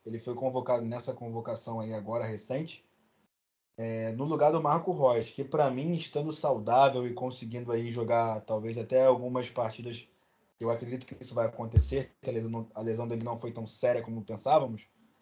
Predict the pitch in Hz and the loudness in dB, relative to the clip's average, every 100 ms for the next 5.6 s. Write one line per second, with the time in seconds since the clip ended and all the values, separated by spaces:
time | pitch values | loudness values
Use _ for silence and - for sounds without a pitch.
0 | _ - 110 110 110 104 104 - 131 143 | _ -8 -2 0 0 -2 -6 -6 -4 4
1 | 151 151 151 139 147 147 147 147 - 151 | 6 6 4 2 2 -4 2 2 4 2
2 | 139 139 143 - 147 143 - 147 131 123 | 2 -2 -6 -8 -6 -6 -6 -4 0 0
3 | 110 - - _ _ _ _ - 101 104 | 0 -8 -18 _ _ _ _ -12 -6 -4
4 | 104 104 101 101 110 123 131 123 147 143 | -4 -6 -6 -4 -2 2 2 0 -4 -4
5 | 135 131 147 143 113 - | -6 -2 0 0 -2 -6